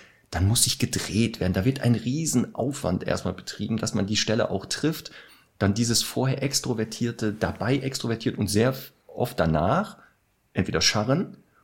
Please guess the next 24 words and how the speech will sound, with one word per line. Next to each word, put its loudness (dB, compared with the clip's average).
oder 2
wie -2
so -2
eine 0
von -4
der -2
Tarantel 0
gestochen, -2
rennen 2
die 0
Hunde 4
mit 0
erhobener 0
Rute 0
und -4
Brust 0
ges-, -2
äh, 2
rausgedrückt, 0
rennen 4
die 6
ja 4
nochmal 0
so -4